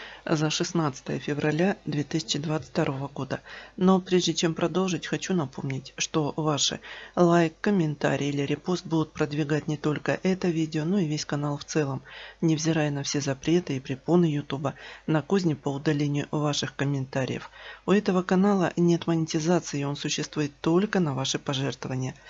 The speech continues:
Только при вашем активном участии у этого канала и есть будущее.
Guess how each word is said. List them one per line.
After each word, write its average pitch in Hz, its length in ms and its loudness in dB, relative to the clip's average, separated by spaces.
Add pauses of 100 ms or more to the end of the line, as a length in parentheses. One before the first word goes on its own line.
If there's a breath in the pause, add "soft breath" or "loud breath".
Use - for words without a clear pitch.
(160 loud breath)
Только 175 240 2
при 175 160 2
вашем 165 340 2
активном 170 440 2
участии 156 440 0
у 135 80 0
этого 131 300 -2
канала 151 560 0
и 139 60 -2
есть 131 360 -6
будущее. 127 540 -4